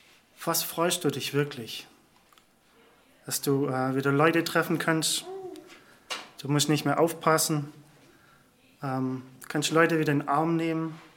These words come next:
kannst wieder in ein Restaurant gehen. Alex und ich haben uns letzte Woche was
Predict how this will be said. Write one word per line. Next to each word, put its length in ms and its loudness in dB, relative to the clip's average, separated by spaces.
kannst 240 -4
wieder 140 0
in 60 0
ein 80 -2
Restaurant 480 0
gehen. 220 0
Alex 380 -2
und 80 2
ich 160 -4
haben 120 0
uns 180 -4
letzte 260 -2
Woche 220 -2
was 380 -6